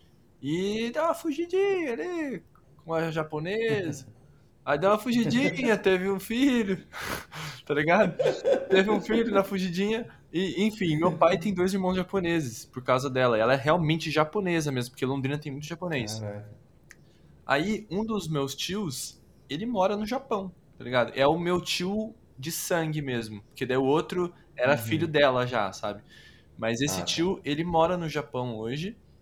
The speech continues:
Speaker 1: Troca uma ideia com ele. Ele era, ó, ó os fatos bizarros, né? Ele era viciado, o cara enlouquecido pelo Atlético Paranaense.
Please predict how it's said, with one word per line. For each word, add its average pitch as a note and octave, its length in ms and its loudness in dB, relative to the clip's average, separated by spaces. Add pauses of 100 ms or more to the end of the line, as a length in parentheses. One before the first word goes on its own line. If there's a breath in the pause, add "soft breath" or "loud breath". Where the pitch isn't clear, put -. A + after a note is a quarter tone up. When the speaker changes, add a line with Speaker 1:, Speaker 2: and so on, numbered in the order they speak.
(200)
Speaker 1:
Troca C3+ 240 -2
uma C#3+ 140 4
ideia D#3+ 240 4
com D#3+ 140 -4
ele. C#3 180 2 (100)
Ele B2+ 240 0
era, C#3 600 4 (120)
ó, B2 220 2
ó - 40 4
os - 100 -2
fatos - 380 2
bizarros, A2 460 0
né? B2+ 200 -4
Ele B2+ 220 0
era B2+ 200 2
viciado, C3 840 0
o C#3 60 -10
cara B2+ 340 -2
enlouquecido D#3 1000 -8 (500 soft breath)
pelo D3 160 0
Atlético D3 360 0
Paranaense. C#3 760 0